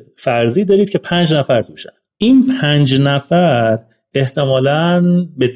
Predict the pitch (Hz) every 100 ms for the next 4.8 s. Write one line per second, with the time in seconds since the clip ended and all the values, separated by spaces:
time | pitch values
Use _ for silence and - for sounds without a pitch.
0 | 117 180 160 160 143 147 165 - 160 156
1 | 135 135 156 - 156 127 131 120 - 90
2 | 87 - 85 87 80 92 90 101 110 98
3 | 95 104 95 123 143 175 170 175 165 123
4 | 113 - 123 - - - -